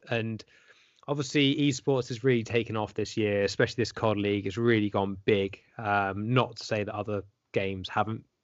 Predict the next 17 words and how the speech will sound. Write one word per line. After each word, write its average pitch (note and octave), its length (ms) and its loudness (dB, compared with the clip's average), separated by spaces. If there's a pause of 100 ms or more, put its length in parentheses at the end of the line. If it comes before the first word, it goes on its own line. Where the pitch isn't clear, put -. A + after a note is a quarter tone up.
(100)
had A2 260 -6
big A#2 160 2
followings A2+ 460 0
in G#2+ 80 -6
various A2 300 -2
countries. A#2 480 -4 (580)
Um, G#2 520 2
and A2 120 0
I'll G#2+ 80 4
be A2 120 2
quite A#2 200 2
intrigued A2 340 -2
to - 40 -12
see A2+ 120 -4
what's G#2 180 -4
happened G#2 440 -4
with, G2+ 460 -2